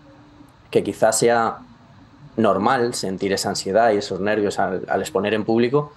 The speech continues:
pero en mi caso a lo mejor pues acababa teniendo miedo,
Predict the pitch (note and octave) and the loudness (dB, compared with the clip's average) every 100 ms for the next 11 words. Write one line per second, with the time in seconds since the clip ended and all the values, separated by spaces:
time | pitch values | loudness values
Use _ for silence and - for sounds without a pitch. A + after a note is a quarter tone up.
0 | _ - - - A2 G2 F#2+ F#2 G#2 A#2 | _ -20 -20 0 2 2 0 -2 0 0
1 | C3+ B2+ A#2 A#2 - D3+ D#3 G#2+ G2 F#2 | 2 2 2 0 0 0 0 0 0 -2
2 | F#2 E2+ F2+ A2 C3 G#2+ G#2 G2+ G2+ F#2+ | -4 0 2 4 2 0 -4 -4 -4 0
3 | F#2+ F2+ E2+ - - - - - G#2 G#2+ | 0 0 -4 -12 -16 -18 -10 -4 0 2
4 | A#2+ C#3+ | 2 2